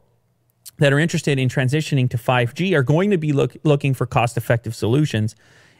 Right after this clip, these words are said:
And as of right, as, as of right now, Huawei is that only cost-effective solution.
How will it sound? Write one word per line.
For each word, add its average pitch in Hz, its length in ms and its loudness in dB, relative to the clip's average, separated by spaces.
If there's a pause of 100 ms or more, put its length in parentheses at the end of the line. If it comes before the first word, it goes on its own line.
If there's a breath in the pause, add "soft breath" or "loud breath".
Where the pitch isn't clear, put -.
(160 soft breath)
And 131 120 2
as 151 100 2
of 147 100 0
right, 135 300 -2
as, 143 160 2
as 160 240 4
of 135 80 0
right 135 180 2
now, 131 360 2
Huawei 151 340 2
is 123 120 0
that 120 180 2
only 135 420 2
cost-effective 110 800 -2
solution. 117 640 -4